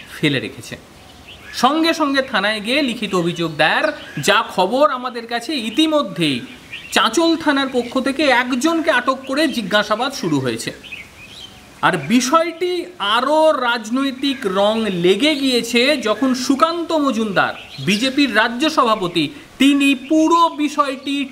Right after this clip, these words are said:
টুইট করে জানিয়েছেন। আর তারপর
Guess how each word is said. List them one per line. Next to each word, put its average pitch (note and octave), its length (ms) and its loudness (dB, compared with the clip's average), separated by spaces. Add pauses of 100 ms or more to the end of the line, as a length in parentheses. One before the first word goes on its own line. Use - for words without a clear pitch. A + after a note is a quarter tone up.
টুইট C4 380 -2
করে A3 260 2
জানিয়েছেন। D3+ 520 -2 (1080)
আর C#3+ 120 4 (100)
তারপর G3 440 2